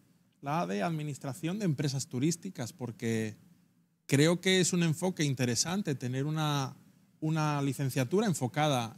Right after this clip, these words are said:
en la administración de empresas turísticas, cuando República Dominicana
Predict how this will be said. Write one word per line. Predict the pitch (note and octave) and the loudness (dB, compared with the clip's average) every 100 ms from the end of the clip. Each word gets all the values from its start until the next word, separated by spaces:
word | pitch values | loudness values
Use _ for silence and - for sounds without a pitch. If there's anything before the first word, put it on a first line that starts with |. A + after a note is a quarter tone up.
| - | -8
en | C3+ B2 A#2+ | -4 -4 -2
la | A#2 | -2
administración | A#2+ A2+ - A2+ C#3 C#3+ | -2 -4 -6 -6 -4 -4
de | |
empresas | C3+ C3+ B2 | -4 -6 -8
turísticas, | - C3 E3 G3+ D#3 - | -4 -2 -2 -4 -8 -6
cuando | B2+ A#2+ A2 G2 - - _ | -4 -2 -2 -4 -14 -20 _
República | - A#2 D3 F#3+ G#3 F#3+ | -4 0 4 6 6 2
Dominicana | F3+ E3+ D#3+ E3+ G3 D3+ A2 | 2 2 0 0 -2 -4 -8